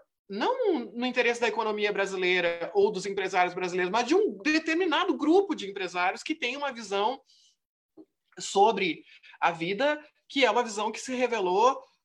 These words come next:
bastante débil do ponto de vista ético, ah, e que, com certeza, sendo compreendida e esclarecida, não merece o apoio da maior parte da população brasileira, sequer a simpatia, né, dessa, dessa população. Então, essas pessoas que falam em nome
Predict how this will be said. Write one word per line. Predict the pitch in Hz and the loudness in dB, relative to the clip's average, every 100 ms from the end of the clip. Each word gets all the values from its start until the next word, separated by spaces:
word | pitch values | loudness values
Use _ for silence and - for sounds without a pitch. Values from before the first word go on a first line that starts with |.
| - | -6
bastante | 208 - - 233 277 277 285 | -4 -4 -6 0 0 0 -2
débil | 226 262 294 | 2 2 0
do | 254 247 | -2 -2
ponto | 214 | -4
de | 208 | -4
vista | 208 202 190 | -8 -6 -4
ético, | 165 175 - - 170 - _ | -2 -4 -6 -12 -14 -20 _
ah, | - 240 | -2 0
e | 202 196 220 | 0 -4 -6
que, | - 202 240 254 - _ | -6 -2 -2 -4 -14 _
com | 277 349 | 0 2
certeza, | 403 392 392 - 254 311 320 | 2 0 0 0 0 0 -2
sendo | - 285 339 359 | -4 -4 -2 -4
compreendida | 330 320 285 233 175 202 277 320 262 175 | -4 -4 -2 -4 -6 -6 -6 0 0 0
e | 214 | -4
esclarecida, | 220 - 190 208 208 240 | -8 -2 -2 -2 -4 -6
não | 311 370 | -4 -2
merece | 415 247 285 - 349 | 2 4 4 0 -4
o | |
apoio | 359 269 294 | -4 -2 -2
da | 302 | -2
maior | 311 311 302 | 0 0 2
parte | 294 | 0
da | 311 | 0
população | 320 320 302 - 262 294 285 _ | -4 -4 -4 -2 -4 -4 -10 _
brasileira, | - 254 285 240 277 | -2 0 0 -2 -2
sequer | 277 254 247 247 | -2 -6 -2 0
a | |
simpatia, | 262 285 240 202 - 185 170 - _ - | -2 -4 -4 -4 -4 -2 -4 -6 _ -6
né, | 185 | -4
dessa, | 190 165 175 151 - | -2 -4 -2 -4 -4
dessa | 175 180 - | -8 -8 -14
população. | 175 175 165 170 151 147 - - | -12 -10 -10 -10 -12 -14 -16 -6
Então, | 220 | -4
essas | 240 240 | -2 -4
pessoas | 233 240 247 | -6 -6 -6
que | |
falam | - 233 247 | 0 2 2
em | 247 | 0
nome | 220 226 240 196 | 4 4 4 -2